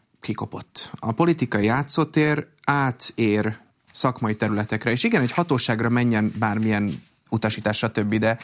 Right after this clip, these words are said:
amikor azt látjuk, hogy kihigul a szakmaiság egy, ö, különféle hatóságoknál, itt most állategészségügyről, humánegészségügyről, sok mindenről beszélhetnénk, mert az, mert a, az iskolák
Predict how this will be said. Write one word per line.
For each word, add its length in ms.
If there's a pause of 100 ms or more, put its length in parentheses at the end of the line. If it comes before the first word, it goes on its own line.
(500)
amikor 320
azt 180
látjuk, 340
hogy 140
kihigul 360
a 60
szakmaiság 880
egy, 320
ö, 220 (420)
különféle 420
hatóságoknál, 760
itt 100
most 240
állategészségügyről, 1080
humánegészségügyről, 880
sok 200
mindenről 300
beszélhetnénk, 680 (260)
mert 200
az, 240
mert 300
a, 220
az 160
iskolák 680